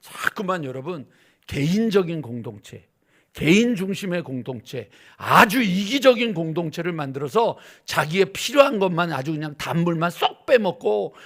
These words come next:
그러고는 피해버리고, 어려운 거는 감당 안 하려고 그러고, 숨어버리고, 안 하고 도망가고, 그러지 마시고요. 우리의 삶이 모두가 다 첫 번째,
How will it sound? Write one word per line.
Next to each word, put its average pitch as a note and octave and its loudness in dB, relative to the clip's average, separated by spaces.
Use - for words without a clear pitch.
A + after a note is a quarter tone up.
그러고는 G3+ 0
피해버리고, E3+ 0
어려운 G#3+ 6
거는 G3+ 0
감당 F#3+ 0
안 D3+ 0
하려고 E3 -2
그러고, D#3+ -6
숨어버리고, F#3+ -2
안 D3+ 0
하고 G3+ 4
도망가고, G3+ 4
그러지 C3 -8
마시고요. C#3 -2
우리의 G#3 4
삶이 E3 -8
모두가 D#3+ -2
다 B2+ -10
첫 - -8
번째, E3 2